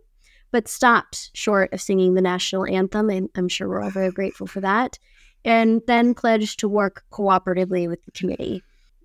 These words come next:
You know, again, I think standing on its own, this would have made everyone cringe. But after the first two,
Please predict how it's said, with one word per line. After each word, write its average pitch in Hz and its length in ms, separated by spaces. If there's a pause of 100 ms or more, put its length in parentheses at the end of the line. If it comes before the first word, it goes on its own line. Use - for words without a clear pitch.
(120)
You 233 140
know, 208 380
again, 240 500
I 233 80
think 269 280
standing 247 460
on 226 140
its 208 240
own, 202 460
this 208 220
would 220 140
have 208 160
made 196 320
everyone 202 500
cringe. 190 640
But 214 140
after 240 320
the 214 120
first - 460
two, 185 480